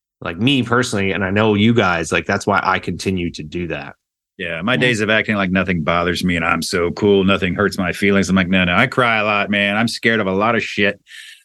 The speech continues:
Speaker 2: And everything else was a, was just a lie and a cover up before to make me look harder, right? I still did the shit and I'm still scared to do it, but I did it. And I'm still
Speaker 3: Yeah.
Speaker 2: scared now, but I still do it, right? And I know everybody gets scared.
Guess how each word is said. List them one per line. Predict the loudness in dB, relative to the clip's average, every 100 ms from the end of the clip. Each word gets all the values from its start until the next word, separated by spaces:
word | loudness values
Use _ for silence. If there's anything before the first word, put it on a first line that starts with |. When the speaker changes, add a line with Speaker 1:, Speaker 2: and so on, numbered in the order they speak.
| _ _
Speaker 2:
And | -2 0
everything | 0 2 2
else | 0 -2
was | -2
a, | -2 0
was | -2 0
just | -2 0
a |
lie | 2 2 2 0
and | -2
a |
cover | -2 0 0
up | -2
before | -2 0 2
to | 0
make | 0 0
me | 0
look | 0
harder, | 2 2 2 -4
right? | -2 0 2 -2 -4 -2
I | 0
still | 2 0 2
did | 2
the | 0
shit | 2 0 0 0
and | 0 2
I'm | 0
still | 0 -2
scared | 0 0 0
to | 0
do | 0
it, | 0
but | 0
I | 0
did | 2 2
it. | 2
And | 0
I'm | 0
still | 0 0
Speaker 3:
Yeah. |
Speaker 2:
scared | 2 2 2 2
now, | 0 0
but | -2
I |
still | -4 -2 -2
do | -2 0
it, | -2 -4 -20 -20 _
right? | -2 2
And | 2
I |
know | 2 2
everybody | 2 0 -2 -8
gets | -10 -12
scared. | -10 -10 -10